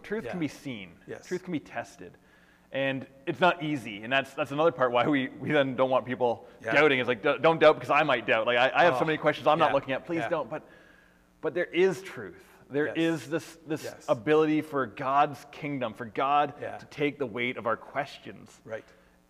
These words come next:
Speaker 1: And we want to find pieces that allow you to really put weight in. And we know that God is gonna be showing up in these areas because,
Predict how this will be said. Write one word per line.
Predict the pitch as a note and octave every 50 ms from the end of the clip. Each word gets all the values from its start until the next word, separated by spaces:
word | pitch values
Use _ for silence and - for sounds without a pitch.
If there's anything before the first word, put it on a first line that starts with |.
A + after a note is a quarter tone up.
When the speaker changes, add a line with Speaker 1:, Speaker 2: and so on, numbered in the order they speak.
| _ _ _ _ _ _ -
Speaker 1:
And | D#3 D3+ C#3 C#3+ D#3 - C#3 D3
we | D3 D#3 F3+
want | F#3 G3+ G3 F#3+
to | F#3 F#3+ D#3+
find | - - D#3 D3+ D#3 D#3 D3 D3 - - -
pieces | - - F3+ - - E3+ D3
that | D#3 D3 - - - -
allow | C3 C3+ C3+ C3+
you | C3+ B2+ A#2 B2+ C#3 C#3
to | C#3 - C3+ B2 A#2 G#2+ - - - -
really | C3 D#3 F#3 G3
put | F#3+ G3 D3+ A2+
weight | A#2+ C3 B2 B2+ A#2+
in. | A2 F#2 F#2 G2+ -
And | A2+ A#2+ B2 B2
we | C3 C3+
know | C#3 C3+ C#3
that | C3+ A#2+
God | A2 B2+ B2 C3+ C3+
is | B2+
gonna | - C3+
be | B2 A#2+
showing | - - C3 A#2+ A#2+ A2+
up | A2 A2+
in | G#2+ G#2+
these | G#2 G2+ A2 A2+ G2
areas | A2 G2+ G#2 G#2 G2+ -
because, | A2+ A2+ - A#2+ A2+ A2+ A2 A2